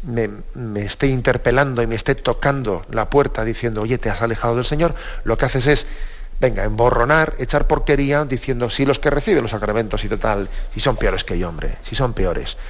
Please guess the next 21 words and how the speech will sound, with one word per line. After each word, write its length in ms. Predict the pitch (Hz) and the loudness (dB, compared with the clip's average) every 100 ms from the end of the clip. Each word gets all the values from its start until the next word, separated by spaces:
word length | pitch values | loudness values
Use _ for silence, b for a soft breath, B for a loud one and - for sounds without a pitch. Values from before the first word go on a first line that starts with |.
| B B B B B B - | B B B B B B 2
Eh, 160 | 117 - | 0 0
es 180 | 139 139 | -2 2
una 120 | 131 | 4
reacción, 540 | 127 127 - 139 131 - - - - - - - - B B B B | 6 4 4 0 0 -4 -12 -14 -18 -18 -10 -10 -8 B B B B
una 160 | 120 120 | 0 2
reacción 480 | 113 107 135 131 123 | 2 2 2 2 -2
soberbia, 600 | 123 113 139 143 120 131 - - - - - | -4 0 4 4 4 2 0 -16 -16 -14 -4
muy 200 | 123 127 | 0 2
poco 280 | 127 110 107 | 2 0 0
humilde, 420 | 110 92 85 104 - - - | -2 -2 -4 -6 -8 -10 -10
eh, 120 | - - | -8 -6
muy 100 | 117 | -4
poco 220 | 120 - | -4 -4
humilde. 340 | - 78 - - - B B B B B B - | -6 -10 -10 -12 -14 B B B B B B -4
Porque, 640 | - 143 - 151 147 - - - - | 2 2 4 2 2 -4 -16 -12 -4
vamos 260 | 143 139 | -2 0
a 40 | 117 | 2
ver, 160 | 127 | 2
nosotros 300 | 131 190 190 | 2 0 2
no 100 | 160 | 2
decimos, 600 | 175 143 143 127 113 104 | 4 4 2 0 0 -4